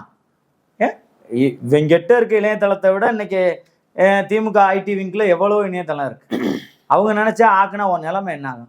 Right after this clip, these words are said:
சண்டாளன் கருணாநிதின்றாப்புல யாரு? நம்ம சீமா. அதே வார்த்தையை திருப்பி போட்டு விஜயலட்சுமி சொன்னாலே,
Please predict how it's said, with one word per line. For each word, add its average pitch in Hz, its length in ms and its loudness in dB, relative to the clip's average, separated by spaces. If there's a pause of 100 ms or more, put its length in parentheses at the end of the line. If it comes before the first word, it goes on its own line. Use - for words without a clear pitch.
சண்டாளன் 175 600 0
கருணாநிதின்றாப்புல 120 1040 -6 (280)
யாரு? 120 500 2
நம்ம 110 240 -6 (560)
சீமா. 117 260 2 (560)
அதே 175 480 4
வார்த்தையை 147 520 0
திருப்பி 175 320 -4
போட்டு 127 520 -4
விஜயலட்சுமி 143 500 2
சொன்னாலே, 113 380 -8